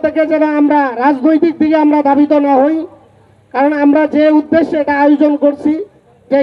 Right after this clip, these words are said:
ইসলামিক সাংস্কৃতিক সন্ধ্যা, এই দিকে আমরা বিশেষ করে আমরা এই বিষয়টা আমরা খেয়াল রাখব।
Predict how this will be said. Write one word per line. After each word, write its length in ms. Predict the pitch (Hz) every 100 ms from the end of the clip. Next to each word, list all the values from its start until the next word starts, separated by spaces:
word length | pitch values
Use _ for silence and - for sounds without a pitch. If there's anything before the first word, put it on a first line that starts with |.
| 285
ইসলামিক 420 | 339 - 320 330 320
সাংস্কৃতিক 460 | 294 294 - 294 262 277
সন্ধ্যা, 300 | 277 277 294 320 - - _ _ _ - 285
এই 100 | 311 302 - _ _ _ _ -
দিকে 260 | 285 311 302 294
আমরা 220 | 269 277 269 247 - - _ _ -
বিশেষ 280 | 269 277 247
করে 160 | - 277 262
আমরা 220 | 262 277 254 240 - - _ 247
এই 60 | 254
বিষয়টা 280 | 262 277 269 262
আমরা 160 | 254 240
খেয়াল 200 | 240 240 240
রাখব। 200 | 247 240